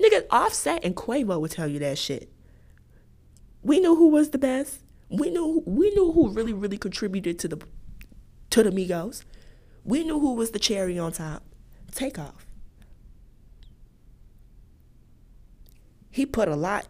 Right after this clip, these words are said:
into this. He's the reason why we have the Migos. He brought it up to Quavo and them. He's the reason why the culture changed, in my opinion.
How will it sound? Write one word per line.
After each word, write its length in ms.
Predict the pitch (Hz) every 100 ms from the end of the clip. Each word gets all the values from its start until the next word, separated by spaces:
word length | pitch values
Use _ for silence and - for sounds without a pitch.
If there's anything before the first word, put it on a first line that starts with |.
| -
into 260 | 165 151
this. 320 | 156 117 - - -
He's 220 | 277 302
the 60 |
reason 220 | 233 220 196
why 120 | 180
we 80 | 165
have 320 | 190 226 214
the 60 |
Migos. 360 | 170 156 143 -
He 100 | 294
brought 320 | 226 175 214
it 100 | 160
up 140 | 208 -
to 100 | -
Quavo 440 | 156 147 143 135
and 140 | 127
them. 140 | 127 123 - - - - - - - - - - - - - - - - - - _ - - - - -
He's 220 | 247 254
the 60 | 180
reason 300 | 214 240 196
why 140 | 180
the 100 | 151
culture 320 | - 208 185
changed, 720 | 135 180 247 247 220 240 - -
in 100 | 160
my 140 | 147 277
opinion. 480 | - 160 160 190